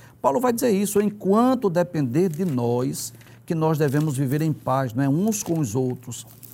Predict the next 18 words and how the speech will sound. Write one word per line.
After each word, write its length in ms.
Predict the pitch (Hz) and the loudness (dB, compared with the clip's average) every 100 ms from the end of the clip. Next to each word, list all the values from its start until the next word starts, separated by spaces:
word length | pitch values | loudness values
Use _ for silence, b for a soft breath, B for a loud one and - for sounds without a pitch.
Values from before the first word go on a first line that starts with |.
| - - | -14 -4
Romanos, 560 | 143 143 160 175 170 - B B | 0 2 2 -2 -6 -12 B B
é, 280 | 127 127 123 | -4 -4 -4
capítulo 540 | 123 139 - 151 139 135 | -6 -6 -4 -4 -2 -2
de 120 | 135 | 0
número 360 | 135 131 127 | 2 0 -2
doze, 560 | 113 120 170 180 165 214 - - - 101 | -2 0 2 2 -2 -8 -10 -16 -14 -8
versículo 1000 | 107 151 143 - - 190 226 226 175 | -2 0 0 -4 -2 0 0 0 -2
de 120 | 147 139 | 0 0
número 300 | 143 151 143 | 2 0 -2
dezoito. 640 | 143 139 101 113 - 131 | -2 -2 -4 -6 -8 -8
Deixa 220 | 143 165 | -6 -4
eu 40 | 147 | -2
ler 160 | 139 | -2
esse 200 | 123 - - | -4 -8 -6
texto. 400 | 165 170 - - - - - - - - - - - - | -2 -2 -4 -16 -12 -12 -12 -16 -18 -14 -12 -12 -12 -2
Paulo 200 | 143 147 | -2 0
diz 180 | 143 139 | 0 0
assim: 340 | 135 - 123 | 0 0 -2